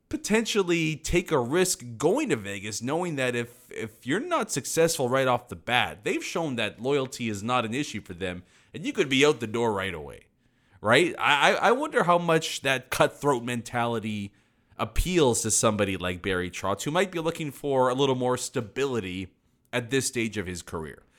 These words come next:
I think the Flyers and I think the Jets offer that a lot more than the Vegas Golden Knights do. I, I think, to me, I look at Babcock and Quenneville as potential options in Vegas. You know, big names on the coaching market, but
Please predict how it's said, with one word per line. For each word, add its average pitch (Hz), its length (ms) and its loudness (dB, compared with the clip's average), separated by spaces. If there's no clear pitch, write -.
I 160 140 2
think 185 240 -6
the 135 80 -4
Flyers 139 480 4
and 127 80 -2
I 120 60 -2
think 120 220 -8
the 120 80 -4
Jets 113 400 -4
offer 123 400 0
that 113 340 0
a 107 60 -4
lot 135 460 0
more 110 420 -2
than 127 80 -8
the 120 80 2
Vegas 113 320 2
Golden 110 320 0
Knights 104 340 -4
do. 64 220 -14
I, 123 240 0
I 143 40 4
think, 185 280 -6
to 127 100 -6
me, 120 600 0
I 147 100 4
look 165 200 0
at 143 140 0
Babcock 139 460 2
and 113 120 -4
Quenneville 101 460 -2
as 95 80 -2
potential 92 560 2
options 82 400 -6
in 64 80 -18
Vegas. 82 520 -12
You 98 80 -6
know, 98 240 -4
big 135 240 2
names 131 340 -2
on 113 100 -2
the 110 80 -4
coaching 147 560 -4
market, 123 440 0
but 107 300 -4